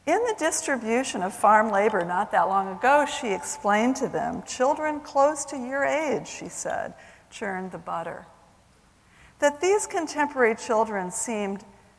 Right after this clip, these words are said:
said no, it may seem like a small matter,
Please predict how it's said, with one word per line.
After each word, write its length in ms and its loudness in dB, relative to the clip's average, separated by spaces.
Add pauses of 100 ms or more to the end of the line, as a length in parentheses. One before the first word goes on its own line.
(460)
said 360 0
no, 420 0 (300)
it 80 -14
may 220 -2
seem 300 -4
like 200 2
a 60 -4
small 400 0
matter, 520 -4